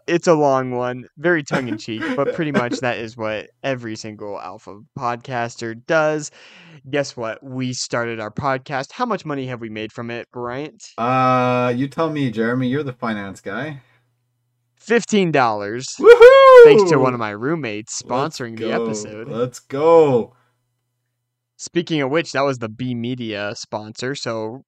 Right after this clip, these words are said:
Speaker 1: make sure to check out B Media Rentals, uh, if, especially if you're in the Idaho Falls, uh, Rexburg area. Um, great camera equipment, and now they're actually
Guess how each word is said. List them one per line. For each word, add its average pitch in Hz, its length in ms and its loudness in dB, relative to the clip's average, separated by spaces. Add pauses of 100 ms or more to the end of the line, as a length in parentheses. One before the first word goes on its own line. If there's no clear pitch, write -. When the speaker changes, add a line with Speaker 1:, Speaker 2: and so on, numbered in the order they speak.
(120)
Speaker 1:
make 254 160 -4
sure 220 100 -6
to 131 140 -4
check 143 240 -6
out 104 200 -6
B 131 160 -8
Media 117 400 -8
Rentals, 123 720 -10 (300)
uh, 104 240 -2
if, 117 140 -8
especially 127 420 -6
if 113 140 -10
you're 117 140 -4
in 107 100 -8
the 92 280 -12 (160)
Idaho 120 360 -4
Falls, 107 520 -4
uh, - 240 -10
Rexburg 107 680 -12 (100)
area. 107 640 -10 (180)
Um, 82 640 -18 (880)
great 120 220 -6
camera 120 280 -8
equipment, 135 360 -10
and 117 120 -10
now 120 140 -4
they're 151 160 0
actually 123 400 -8